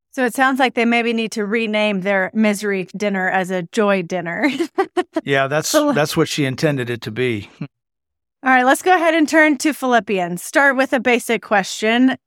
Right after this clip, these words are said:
Speaker 1: Hopefully we might know the answer to this one. Who's the author? <laughs>
Speaker 2: Yeah, well, thanks for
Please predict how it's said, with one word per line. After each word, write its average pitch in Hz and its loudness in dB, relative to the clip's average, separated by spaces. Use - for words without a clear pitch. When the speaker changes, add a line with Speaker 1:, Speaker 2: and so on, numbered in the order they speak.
Speaker 1:
Hopefully 233 0
we 247 0
might 220 0
know 214 0
the 202 -2
answer 202 -6
to 214 -8
this 196 -4
one. 233 0
Who's 262 0
the 220 2
author? 180 2
<laughs> - -6
Speaker 2:
Yeah, 151 2
well, 160 0
thanks 160 -2
for 143 -2